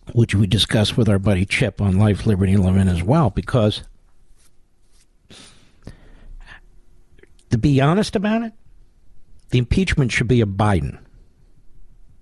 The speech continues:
Because these are Biden's decisions. But in the case of Mayorkas, he's carrying out these decisions.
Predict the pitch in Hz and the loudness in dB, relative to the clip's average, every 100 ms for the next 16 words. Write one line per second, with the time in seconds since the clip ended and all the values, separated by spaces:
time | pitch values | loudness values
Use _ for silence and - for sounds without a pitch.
0 | - - - - - - - - - - | -20 -20 -20 -20 -20 -20 -20 -20 -20 -20
1 | - - - - - - - - - 139 | -20 -20 -20 -20 -20 -20 -20 -20 -4 -2
2 | 127 170 156 120 135 160 156 113 104 - | 0 2 0 0 0 0 0 0 -2 0
3 | 127 90 50 - - - - - - - | 0 0 -6 -12 -20 -20 -20 -20 -8 -2
4 | 127 139 135 202 208 185 147 131 120 107 | 0 2 0 0 0 0 2 2 2 2
5 | - 98 110 - - 160 156 131 123 - | 0 -4 -4 -4 -2 0 2 2 0 0
6 | 95 - 87 - 73 71 78 - | -2 -2 -4 -4 -6 -8 -14 -16